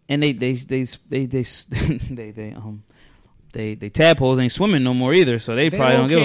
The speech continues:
Speaker 2: care.
Speaker 1: a fuck.
Speaker 2: It's like they don't care. Like, why would I care about what women's rights when I'm not even having sex with
Speaker 1: And
Speaker 2: them?
Speaker 1: also, um, just another, uh, idea to go with this. I feel like the sexual liberation of women has always scared a certain sect of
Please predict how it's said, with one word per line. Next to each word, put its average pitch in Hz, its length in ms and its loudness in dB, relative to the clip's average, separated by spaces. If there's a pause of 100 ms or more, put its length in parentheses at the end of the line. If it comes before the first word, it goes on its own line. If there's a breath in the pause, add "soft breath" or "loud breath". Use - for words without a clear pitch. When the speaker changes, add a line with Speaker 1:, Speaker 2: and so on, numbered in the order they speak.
Speaker 2:
care. 208 200 0
Speaker 1:
a - 20 -2
fuck. 160 100 -6
Speaker 2:
It's 147 80 -10
like 147 160 -8
they 160 140 -2
don't 165 180 -6
care. 165 340 -8
Like, 120 140 -10
why 131 180 -6
would 160 140 -2
I 143 140 -2
care 156 340 -6
about 120 520 -4
what 117 260 -12
women's 113 560 -4
rights 107 240 -8
when 113 100 -8
I'm 113 60 -6
not 123 140 -4
even 113 100 -8
having 107 180 -8
sex 113 240 -12
with 156 80 4
Speaker 1:
And 156 100 6
Speaker 2:
them? - 60 -2
Speaker 1:
also, 165 400 6
um, 139 320 2
just 135 180 -4
another, 123 520 -4
uh, 110 400 -12 (180)
idea 120 360 -4
to 113 100 -8
go 113 140 -4
with 113 120 -6
this. 113 160 -12
I - 60 -12
feel 170 180 -4
like 139 220 2
the 123 80 -4
sexual 147 500 -2
liberation 127 600 -2
of 110 80 -6
women 127 280 -2
has 113 140 -4
always 120 320 0
scared 117 500 -2 (380 soft breath)
a 113 80 -8
certain 120 320 -2
sect 120 440 -6
of 113 320 -6